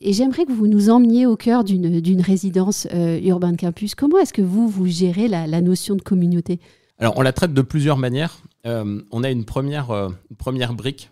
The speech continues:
Speaker 2: pour revenir à, au tout début, à la première question, à
Speaker 1: Oui.
Speaker 2: l'histoire d'Urban
Speaker 1: Mais oui,
Speaker 2: Campus.
Speaker 1: c'est pour ça. C'est
Speaker 2: En
Speaker 1: pour
Speaker 2: fait,
Speaker 1: finir la boucle, en fait.
Speaker 2: au, au tout début, euh,
Speaker 1: Oui.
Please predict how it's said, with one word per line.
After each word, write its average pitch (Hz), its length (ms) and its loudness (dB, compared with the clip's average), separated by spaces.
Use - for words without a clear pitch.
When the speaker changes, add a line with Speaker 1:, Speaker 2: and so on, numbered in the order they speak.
Speaker 2:
pour 101 140 -12
revenir 110 320 -6
à, 98 240 -8
au 98 80 -8
tout - 160 -10
début, 123 320 -6
à - 20 -2
la 95 100 -4
première 113 280 -10
question, 113 300 -10
à 113 40 -4
Speaker 1:
Oui. 214 80 0
Speaker 2:
l'histoire 139 240 -2
d'Urban 107 280 -8
Speaker 1:
Mais 226 140 0
oui, 262 120 4
Speaker 2:
Campus. 254 180 -2
Speaker 1:
c'est 220 60 -8
pour 233 100 -14
ça. 214 280 -8
C'est - 100 -16
Speaker 2:
En 247 100 0
Speaker 1:
pour 247 120 -6
Speaker 2:
fait, - 40 -12
Speaker 1:
finir 262 240 4
la 233 80 2
boucle, 220 300 -2
en - 20 -6
fait. - 160 -14
Speaker 2:
au, 135 60 -2
au - 20 -4
tout - 180 -6
début, 143 500 -2
euh, 117 200 0
Speaker 1:
Oui. 120 40 -6